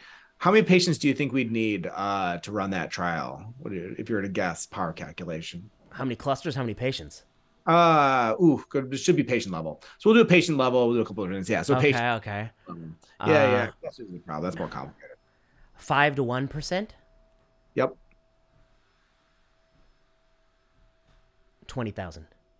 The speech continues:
Speaker 1: Yeah, a little, a little bit less. Depends on how you, depends on how you bend the numbers. But yeah, w-, between five to ten thousand, I think you can
Speaker 2: Oh,
Speaker 1: probably get
Speaker 2: better.
Speaker 1: Yeah, yeah. If
Speaker 2: Okay,
Speaker 1: you give
Speaker 2: good.
Speaker 1: a eighty percent, a-, eighty power and six point oh five. All right. So I think we should do it. I think it'd be really interesting.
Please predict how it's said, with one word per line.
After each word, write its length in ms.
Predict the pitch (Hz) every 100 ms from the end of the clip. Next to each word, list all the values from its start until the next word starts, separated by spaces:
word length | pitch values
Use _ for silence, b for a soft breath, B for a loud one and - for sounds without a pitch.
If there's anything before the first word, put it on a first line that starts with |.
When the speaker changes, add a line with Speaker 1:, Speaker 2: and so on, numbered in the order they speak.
| _ _ _ -
Speaker 1:
Yeah, 420 | 240 196 147 131
a 60 |
little, 220 | 208 247 254
a 40 |
little 160 | 269 226
bit 120 | 185
less. 480 | 127 104 92 - - B 139
Depends 320 | 175 226 226
on 100 | 202
how 140 | 185
you, 280 | 185 165 156
depends 260 | 139 214 185
on 80 |
how 80 | 156
you 140 | 151 127
bend 200 | 123 113
the 60 |
numbers. 400 | 101 98 90 85
But 140 | 113 165
yeah, 300 | 143 110 - B _
w-, 260 | 247 240 240
between 240 | 185 240
five 380 | 165 156 147 139
to 80 | 113
ten 240 | 135 117
thousand, 320 | 95 90 82
I 80 | 87
think 100 | 101
you 80 | 101
can 100 | 90
Speaker 2:
Oh, 40 |
Speaker 1:
probably 160 | 123 90
get 180 | 80 92
Speaker 2:
better. 360 | 147 156 71 - _ _
Speaker 1:
Yeah, 280 | 185 185 156 101
yeah. 220 | 180 170 165
If 80 | 220
Speaker 2:
Okay, 80 | 220
Speaker 1:
you 60 | 196
give 120 | 170
Speaker 2:
good. 220 | 151 139
Speaker 1:
a 40 | -
eighty 160 | 147 139
percent, 360 | 123 135 135
a-, 200 | 151 156
eighty 180 | 156 139
power 320 | 123 117 113
and 200 | 107 98
six 220 | - 107
point 240 | 92 95 85
oh 140 | 92 82
five. 280 | 71 65 - _ B B 151 -
All 160 | 190
right. 260 | 147 - -
So 120 | 214
I 120 | 220
think 140 | 254 262
we 80 |
should 200 | 247 254
do 160 | 208 269
it. 80 | 143
I 100 | 101
think 80 | 147
it'd 100 | 156
be 80 |
really 200 | 147 135
interesting. 500 | 120 110 104 80 80